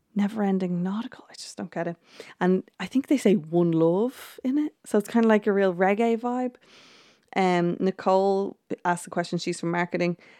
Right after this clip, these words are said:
and she says, "Why is your name not on the logo?" I mean, the questions are so easy and they just, they're really struggling to answer them. And Akeem gives a semi-good answer given the circumstances where he says, "We plan on pushing the message of the logo." So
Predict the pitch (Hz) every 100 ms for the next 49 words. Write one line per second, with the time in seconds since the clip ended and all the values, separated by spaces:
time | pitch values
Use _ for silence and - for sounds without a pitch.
0 | _ 180 - 180 170 160 175 170 175 165
1 | 151 175 170 165 170 165 170 165 165 -
2 | 214 220 226 269 330 - 349 220 - 202
3 | 185 180 185 170 151 160 165 160 185 -
4 | - - 175 165 185 180 - 165 160 160
5 | 160 165 165 160 - - - - - -
6 | _ 180 180 170 170 165 - - - 202
7 | 196 196 196 180 165 - - _ _ -
8 | - _ _ - - - - 269 233 180
9 | - 165 156 165 175 160 165 160 - 160
10 | 165 160 156 156 165 156 - 160 165 _
11 | - _ _ 185 - 185 180 170 160 -
12 | 180 - 165 160 165 165 170 - 151 -
13 | 160 - - - - - - - - -
14 | - -